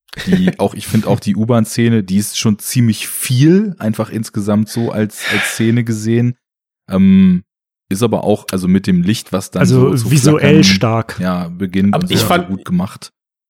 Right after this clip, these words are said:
Speaker 3: ich
Speaker 2: Mhm.
Speaker 3: fand's aber etwas, äh, körperlich anstrengend, muss ich sagen. Ähm, dieses, äh, Strobolicht.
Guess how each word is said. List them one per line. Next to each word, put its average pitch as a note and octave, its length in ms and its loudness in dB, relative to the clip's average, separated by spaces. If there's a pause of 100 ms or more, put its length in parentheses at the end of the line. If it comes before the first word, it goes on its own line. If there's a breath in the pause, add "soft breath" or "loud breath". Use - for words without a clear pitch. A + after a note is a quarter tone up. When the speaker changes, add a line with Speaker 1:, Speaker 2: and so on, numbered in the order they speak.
(140)
Speaker 3:
ich B2+ 200 -10
Speaker 2:
Mhm. A2 40 -4
Speaker 3:
fand's F#3+ 280 -2
aber E3 160 -10
etwas, - 440 -6
äh, C#3+ 200 -10
körperlich D#3 560 -4
anstrengend, C#3 480 -10
muss C#3+ 160 -10
ich C#3+ 140 -12
sagen. C#3+ 400 -8 (760)
Ähm, C#3+ 280 -8
dieses, D3 480 -6
äh, C#3+ 500 -2
Strobolicht. D3+ 1000 -2